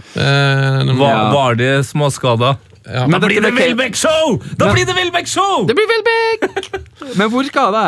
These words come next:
Speaker 3: er Kane da? Er det sånn at, eh, han, han er jo uansett ikke noe å ha på fantasy-laget sitt i august, så det er vel bare å stå, stå over. Han er vel
Speaker 2: Ja.
Speaker 3: sliten nå.
Speaker 2: Ja, nå tror jeg, altså det Tottenham-laget her nå som skal, som
Speaker 3: Ja, fy
Speaker 2: også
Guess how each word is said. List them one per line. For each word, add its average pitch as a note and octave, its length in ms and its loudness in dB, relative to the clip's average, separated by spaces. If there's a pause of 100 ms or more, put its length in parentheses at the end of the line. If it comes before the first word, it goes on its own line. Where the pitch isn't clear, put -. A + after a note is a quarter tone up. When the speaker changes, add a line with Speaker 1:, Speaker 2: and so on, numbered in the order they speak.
Speaker 3:
er F#3+ 40 -2
Kane G3+ 260 -2
da? D4 100 0 (240)
Er F3+ 60 2
det F#3+ 80 -2
sånn F3+ 180 -2
at, E3+ 180 -4
eh, D#3 760 0 (420)
han, C#3+ 220 -2
han E3 100 0
er D3 140 2
jo D#3+ 160 4
uansett C3+ 240 -4
ikke E3 120 -8
noe D3+ 80 -2
å D3 60 0
ha - 60 -4
på C#3+ 100 -6
fantasy-laget B2 580 0
sitt C3 220 -4
i C3+ 60 0
august, C3+ 460 0
så D3 520 0
det C#3 80 0
er C3+ 60 2
vel E3 100 0
bare C#3 140 0
å - 20 -6
stå, C3 160 0 (320)
stå C3 240 2
over. C3+ 220 2
Han D3 160 -2
er B2 100 2
vel C3+ 180 0 (180)
Speaker 2:
Ja. G#2+ 120 2
Speaker 3:
sliten B2+ 320 0
nå. E3 140 2 (320)
Speaker 2:
Ja, G#2 120 0
nå G#2 220 2
tror G#2 220 -2
jeg, F#2 240 2
altså G2+ 240 -2
det G2+ 180 0
Tottenham-laget F2+ 640 -2
her G2+ 80 0
nå A2 100 2
som G#2 140 -4
skal, G2+ 720 0
som - 160 0
Speaker 3:
Ja, G#2 120 -2
fy C#3+ 60 2
Speaker 2:
også B2+ 80 2